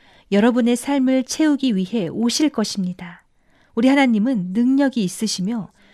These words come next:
모든 약속을 지키시는 분이십니다. 하나님 그분을 우리는 전부 다 이해할 수 없습니다. 말로 다 표현할 수 없고 모든 것을 이기시고 거부할 수 없는 분이십니다.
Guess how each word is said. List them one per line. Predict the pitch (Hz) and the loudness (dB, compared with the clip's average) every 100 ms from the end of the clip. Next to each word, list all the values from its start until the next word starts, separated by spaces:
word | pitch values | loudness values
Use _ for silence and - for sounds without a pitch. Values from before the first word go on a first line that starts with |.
| _ - | _ 0
모든 | 233 269 294 214 | 2 4 4 2
약속을 | 175 - - 269 262 | 0 -4 -2 0 0
지키시는 | - 262 - 285 - 226 180 175 | 0 -4 -2 -2 0 0 0 -2
분이십니다. | 240 226 - 180 175 156 170 _ _ _ _ _ _ _ _ | 0 0 -2 -6 -8 -10 -18 _ _ _ _ _ _ _ _
하나님 | - 311 294 269 262 | -2 2 4 4 2
그분을 | - 226 233 269 208 175 | 2 4 6 6 4 0
우리는 | 165 262 262 285 | 2 4 6 4
전부 | 269 180 208 240 247 214 147 - | 2 2 4 4 2 -2 -2 -6
다 | 190 | -6
이해할 | 196 233 269 262 | -2 4 4 4
수 | 233 - | 0 -2
없습니다. | - - - 185 185 170 - _ _ _ _ _ | -4 -4 -4 -4 -6 -14 -18 _ _ _ _ _
말로 | 196 202 233 277 | 0 4 4 4
다 | 262 208 | 2 -2
표현할 | - 330 302 254 | 0 2 2 0
수 | - | -2
없고 | 185 - - 220 269 _ _ _ _ _ | -6 -8 -10 -8 -8 _ _ _ _ _
모든 | 208 247 277 302 | 4 6 6 6
것을 | 262 226 233 | 4 2 0
이기시고 | 196 254 226 208 - 190 180 - | -2 -2 -2 -6 -12 -14 -16 -12
거부할 | - 247 277 262 | 0 2 4 4
수 | - 240 | 2 -2
없는 | 175 175 170 | -2 -4 -4
분이십니다. | 208 190 - 165 165 165 | -4 -4 -6 -12 -14 -18